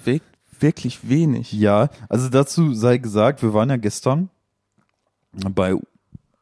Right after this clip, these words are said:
Speaker 2: uns, also bei meiner Freundin Lynn und bei mir zu Hause und haben ja zusammen auch Raclette gemacht. Das heißt, du warst ja auch da. Ähm,
Speaker 1: Mhm.
Speaker 2: und es ist am Ende des Tages, ist bei, äh,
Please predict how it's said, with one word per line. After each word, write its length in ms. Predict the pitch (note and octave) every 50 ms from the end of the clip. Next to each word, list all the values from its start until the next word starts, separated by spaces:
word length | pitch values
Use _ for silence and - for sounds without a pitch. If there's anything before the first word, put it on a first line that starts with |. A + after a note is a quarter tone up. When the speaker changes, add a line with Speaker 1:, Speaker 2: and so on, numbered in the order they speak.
| _ -
Speaker 2:
uns, 300 | A#2+ A2+ C#3+ F3+ G#3 -
also 260 | G2 F#2 F2 F2+ F#2 F2+
bei 120 | F2+ F#2
meiner 340 | F2+ F#2+ F#2 F#2+ F#2 F#2 F#2
Freundin 380 | - - - G2+ G2+ G#2 G#2 G#2+
Lynn 320 | A2 B2 E3+ F#3+ F#3+ G3 G3
und 280 | A2 A2 G#2+ G#2 G#2
bei 120 | G2 G2+ G2+
mir 260 | A2 C3 C#3+ D#3 D#3
zu 180 | - - G#2 F#2
Hause 340 | G#2 C3 D3+ D#3+ F3 F#3 F#3+ _ - - - _ _ -
und 140 | A2+ A#2+ B2
haben 120 | A#2+ C3
ja 140 | B2 A#2 A2
zusammen 340 | G2 A2+ G#2 G2+ A2 A2 A2
auch 120 | G2 G2
Raclette 320 | G#2+ G2 - - B2 D3+ -
gemacht. 380 | - D#3+ D#3+ E3+ F3 E3 - _ _ -
Das 140 | G#2+ G2 -
heißt, 180 | G#2 F#2+ G#2 G#2
du 120 | G#2+ G2+
warst 180 | G#2 G#2 G2 -
ja 60 | -
auch 120 | - - -
da. 260 | - C#3 D3 C#3+ _ _ - - - - - - - - _ -
Ähm, 440 | - A#2+ B2 A#2 A2 A2+ A2+ A2 A2 _ _ _ _ _ _ _ _ _ _ -
Speaker 1:
Mhm. 320 | - B2+ B2 B2+ C3+ D#3+ - _ _ _ -
Speaker 2:
und 400 | - C#3 C#3 B2+ B2 B2+ A2+ - _ _ _ _ _ _ _ _ _ _ _ _ _ _ _ _ _
es 160 | - - B2+ C3
ist 160 | F3+ F#3+ A3
am 100 | F#3+ C#3+
Ende 160 | C#3+ F3+ G#3+
des 180 | G3 E3+ D3+ -
Tages, 420 | - B2 G#2 G2+ G#2 G#2 G#2 -
ist 240 | - G#2+ - - _ -
bei, 180 | G#2+ G#2+ G#2+ G#2+ G#2+ G#2 G2 -
äh, 140 | - F2+ F#2